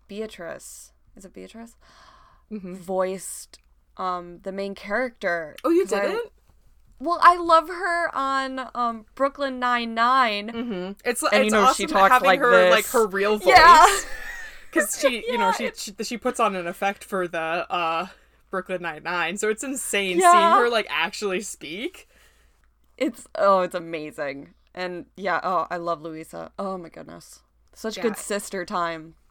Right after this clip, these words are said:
Speaker 1: Have you read anything?
Speaker 2: No.
Speaker 1: <gasps> I have. I'll, I'll, I'll, I'll tell two
Speaker 2: I mean,
Speaker 1: books.
Speaker 2: I'm still reading Harold the Ninth, but I've already talked about that.
Speaker 1: Yeah,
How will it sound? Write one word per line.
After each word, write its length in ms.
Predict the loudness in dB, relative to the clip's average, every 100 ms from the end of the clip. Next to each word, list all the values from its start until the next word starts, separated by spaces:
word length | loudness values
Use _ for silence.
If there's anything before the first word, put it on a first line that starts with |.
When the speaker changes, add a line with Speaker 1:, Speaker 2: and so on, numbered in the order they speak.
| _ _ _ _
Speaker 1:
Have 100 | -10
you 80 | -4
read 160 | -2 0
anything? 440 | -2 -2 -2 -4 -8 _
Speaker 2:
No. 520 | -6 -2 0 0 -4 -8
Speaker 1:
<gasps> 60 | -14 -20 -20 _ _ _ _ _ _ _ _ _ -14 -14 -8
I 120 | -4 0
have. 300 | 0 0 0
I'll, 320 | 4 6 4
I'll, 260 | 4 4 0 -6
I'll, 200 | -8 -10 -10 -2
I'll 280 | -2 -4 -12 -18
tell 280 | -2 0
two 100 | 2
Speaker 2:
I 40 | 2
mean, 200 | 2 2
Speaker 1:
books. 100 | 0
Speaker 2:
I'm 120 | 0
still 220 | -6 -6
reading 300 | -6 -8 -10
Harold 320 | -10 -8 -6
the 80 | -8
Ninth, 480 | -8 -8 -8 -10 -10
but 140 | -6 -6
I've 80 | -4
already 280 | -4 -4
talked 340 | -8 -14 -18 -12
about 200 | -14 -12
that. 320 | -8 -6 -8 -12 _ _ _ _ _ _ _
Speaker 1:
Yeah, 520 | -10 -6 -6 -8 -12